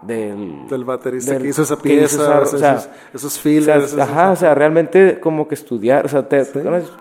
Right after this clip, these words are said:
Speaker 1: te agarras más experiencia,
Speaker 2: La
Speaker 1: vaya,
Speaker 2: neta sí,
Speaker 1: ¿sabes?
Speaker 2: la neta sí, bien cabrón.
Speaker 1: Y sí lo veo así, pero no me veo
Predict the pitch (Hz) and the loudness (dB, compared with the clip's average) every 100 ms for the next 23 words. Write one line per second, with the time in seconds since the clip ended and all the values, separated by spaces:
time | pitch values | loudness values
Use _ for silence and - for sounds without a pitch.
0 | - - 147 143 160 170 175 180 - 123 | -10 -2 0 2 0 -2 -6 -8 -6 -4
1 | 131 139 127 98 135 190 131 139 180 - | -4 -4 -6 -4 -4 -2 -2 -4 -8 -18
2 | _ _ - 123 131 165 - 151 _ _ | _ _ -18 -16 -14 -16 -18 -20 _ _
3 | - 135 - 131 - - 139 131 135 147 | -20 -16 -12 -14 -14 -14 -12 -6 0 2
4 | 143 147 147 143 151 151 139 135 135 139 | 4 4 4 0 0 2 2 2 2 2
5 | 139 139 - | 2 0 -4